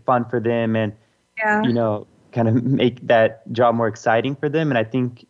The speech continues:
Speaker 1: that you're honestly doing a great job. So another question I kind of had is, do you have plans to have, like, satellites across the U S A with, like, events or,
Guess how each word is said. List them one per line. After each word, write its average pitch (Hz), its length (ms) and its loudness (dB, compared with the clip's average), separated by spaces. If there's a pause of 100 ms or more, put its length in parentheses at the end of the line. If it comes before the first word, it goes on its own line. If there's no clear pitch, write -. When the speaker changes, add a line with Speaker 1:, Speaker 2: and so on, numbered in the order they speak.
Speaker 1:
that 117 140 0
you're 117 120 2
honestly 120 320 0
doing 117 120 -4
a 110 60 -2
great 107 300 -2
job. 117 460 0 (320)
So 143 340 0 (300)
another 180 280 2
question 175 360 -2
I 151 40 2
kind 139 180 -4
of 127 80 -4
had 123 220 0
is, 123 140 -2
do 123 120 -8
you 147 60 2
have 156 180 -2
plans 127 460 -2
to 139 80 0
have, 120 100 -2
like, 113 240 -2 (320)
satellites 135 560 0
across 127 400 -2
the 135 100 -8
U 123 200 0
S 120 200 -2
A 110 160 0
with, 120 180 -2
like, 113 160 -2
events 113 600 -2 (320)
or, 110 680 2